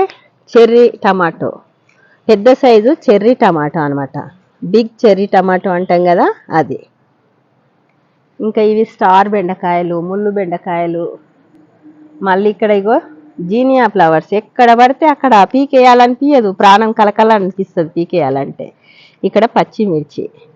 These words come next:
ఇక్కడ గిట పచ్చిమిర్చే. మీరు చూస్తున్నారు కదా ఎన్ని పచ్చిమిరపకాయ మొక్కలు ఉన్నాయో. ఇక్కడ వచ్చేసి హాస్టర్, విత్తనాలు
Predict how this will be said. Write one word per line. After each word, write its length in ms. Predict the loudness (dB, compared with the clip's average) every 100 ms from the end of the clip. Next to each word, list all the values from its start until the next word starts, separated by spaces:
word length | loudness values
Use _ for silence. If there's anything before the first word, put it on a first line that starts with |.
| -20 -20 _ _ _ _ -8
ఇక్కడ 180 | 0 2 4
గిట 120 | 2 2
పచ్చిమిర్చే. 720 | 0 0 0 0 0 -4 -4 -6 -6 _ _ _ _ _ _ _ 0
మీరు 140 | 2 4
చూస్తున్నారు 360 | 2 4 2 4
కదా 120 | 4 4
ఎన్ని 320 | 0 0 0 2
పచ్చిమిరపకాయ 640 | 0 -2 -2 -2 0 0 0
మొక్కలు 260 | -2 -2 -2
ఉన్నాయో. 260 | 0 0 -2 -6 _ _ _ _ _ _ -6
ఇక్కడ 180 | 0 2
వచ్చేసి 380 | 2 2 2 2 -2 4
హాస్టర్, 500 | 4 4 0 -4 -4 -8
విత్తనాలు 400 | _ 0 2 4